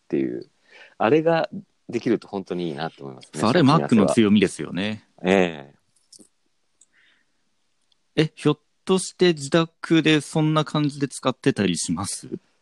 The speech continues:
Speaker 1: そうですね。ただ配置が結局、あ、今まだちょっと変な感じです。あの、えっと、MacBook Proの手前に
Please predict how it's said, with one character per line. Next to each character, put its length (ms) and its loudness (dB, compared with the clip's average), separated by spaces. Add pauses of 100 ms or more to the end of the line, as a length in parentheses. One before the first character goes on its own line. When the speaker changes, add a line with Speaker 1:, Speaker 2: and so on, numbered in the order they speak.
(640)
Speaker 1:
そ 400 -6
う 20 -6
で 60 -6
す 120 -10
ね。 60 -6
た 120 0
だ 60 2
配 220 -6
置 220 -8
が 420 -8
結 220 -4
局、 560 -6
あ、 160 2
今 260 -2
ま 160 -8
だ 100 -4
ち 120 -12
ょ 20 -12
っ 60 -14
と 100 -18
変 160 -8
な 80 -12
感 140 -20
じ 60 -14
で 40 -18
す。 100 -14
あ 40 -10
の、 280 -6 (720)
え 180 -4
っ 40 -6 (100)
と、 220 -8
MacBook 840 -8
Pro 400 4
の 200 0 (340)
手 140 -2
前 300 -2
に 200 -4